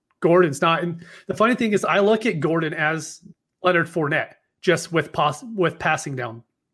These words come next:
work. He's not the most talented guy, but he always had twenty-five touches with the Chargers.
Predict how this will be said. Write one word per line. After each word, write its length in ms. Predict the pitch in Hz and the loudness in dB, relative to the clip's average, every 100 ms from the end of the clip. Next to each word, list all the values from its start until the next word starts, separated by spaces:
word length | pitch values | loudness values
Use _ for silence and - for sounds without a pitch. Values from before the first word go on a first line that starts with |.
| - | -8
work. 360 | 123 113 - _ _ _ _ _ - | -8 -8 -18 _ _ _ _ _ -6
He's 560 | 170 185 180 170 - - | 0 2 2 -2 -10 -12
not 360 | 185 175 196 | -2 2 2
the 80 | 226 | 2
most 220 | 226 202 | 0 -2
talented 360 | - 247 269 185 | 0 0 0 0
guy, 180 | 175 165 | 0 0
but 200 | 175 147 | -2 -4
he 200 | - 208 | -6 -4
always 420 | 160 190 190 156 | 0 2 2 0
had 240 | 143 120 - _ | -4 -10 -12 _
twenty-five 720 | - - 240 220 151 143 123 - | -20 -8 -4 -4 -4 -4 -6 -4
touches 480 | 180 170 - 123 | -4 -4 -6 -10
with 220 | 135 117 - | -8 -10 -12
the 80 | |
Chargers. 640 | 131 147 113 - - - | -12 -8 -8 -10 -20 -20